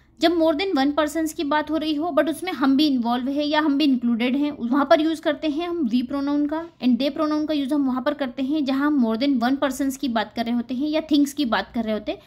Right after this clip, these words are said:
लेकिन हम उसमें इन्वॉल्व नहीं होते हैं। तो इस तरह से आप बच्चों को ईजीली समझा सकते हैं, इस तरह से आप बच्चों को एक चार्ट बनाकर दे सकते हैं जिसमें इस तरह से आप बच्चों को एक्सप्लेन कर सकते हैं। and after then आप बच्चों से पूछ सकते हैं, जैसे हम I का यूज़ कहाँ करते हैं, you का यूज़ कहाँ करते हैं,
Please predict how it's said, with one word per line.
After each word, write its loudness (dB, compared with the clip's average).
लेकिन -2
हम 0
उसमें 0
इन्वॉल्व 4
नहीं 2
होते -6
हैं। -14
तो 0
इस 0
तरह -4
से -4
आप 0
बच्चों -4
को -6
ईजीली 2
समझा 0
सकते -8
हैं, -2
इस -2
तरह 2
से 0
आप 4
बच्चों -2
को -4
एक -2
चार्ट 2
बनाकर -2
दे -2
सकते -8
हैं -4
जिसमें -2
इस -6
तरह 2
से 0
आप 2
बच्चों -4
को 0
एक्सप्लेन -2
कर -2
सकते -8
हैं। -2
and 0
after -4
then 2
आप 2
बच्चों -4
से -4
पूछ 0
सकते -6
हैं, -2
जैसे -4
हम 0
I 4
का -4
यूज़ -2
कहाँ 0
करते -4
हैं, 2
you 4
का 2
यूज़ 2
कहाँ 0
करते -6
हैं, -2